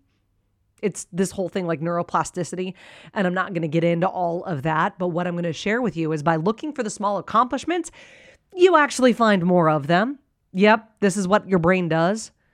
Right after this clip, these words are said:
Your brain finds what it's looking for. And you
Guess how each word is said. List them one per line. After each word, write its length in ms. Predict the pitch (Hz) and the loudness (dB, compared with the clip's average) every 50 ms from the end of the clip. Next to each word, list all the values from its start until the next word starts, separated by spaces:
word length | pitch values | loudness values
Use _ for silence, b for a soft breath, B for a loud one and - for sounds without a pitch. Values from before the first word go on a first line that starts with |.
| _ _ _ - | _ _ _ -4
Your 180 | 170 185 202 | 0 0 0
brain 480 | 170 143 165 202 208 208 214 220 214 220 - - | 2 2 2 2 2 2 0 -2 -2 -4 -8 -14
finds 640 | - _ - 202 185 180 175 175 180 175 180 160 175 - | -12 _ 2 2 2 2 2 0 0 -2 -4 -4 -6 -8
what 340 | 175 135 151 156 151 151 - - | -8 -6 -6 -6 -6 -6 -8 -10
it's 160 | - 147 - | -12 -10 -8
looking 340 | 143 139 143 - - 147 139 | -6 -8 -6 -6 -6 -8 -8
for. 480 | 127 - 139 131 127 131 123 113 - _ _ _ _ _ _ _ _ _ _ _ _ _ _ _ _ _ _ _ _ - - | -8 -10 -12 -10 -10 -10 -12 -12 -16 _ _ _ _ _ _ _ _ _ _ _ _ _ _ _ _ _ _ _ _ -2 0
And 160 | 208 226 247 | 0 2 4
you 180 | 285 320 330 | 4 4 2